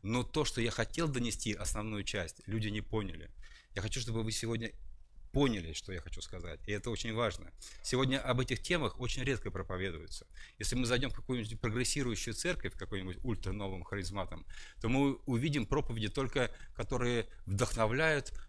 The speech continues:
только которые, э, лозунгами кричат, только ещё что-то, что Бог что-то нам даёт, и,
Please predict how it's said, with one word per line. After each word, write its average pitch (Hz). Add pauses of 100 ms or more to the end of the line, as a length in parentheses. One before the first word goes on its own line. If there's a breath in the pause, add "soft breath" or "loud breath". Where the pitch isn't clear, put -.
только 131
которые, 113 (500)
э, 101 (120)
лозунгами 123
кричат, 113
только 113
ещё 147
что-то, 127 (380 loud breath)
что -
Бог 135
что-то 120
нам 107
даёт, 139 (260 loud breath)
и, 110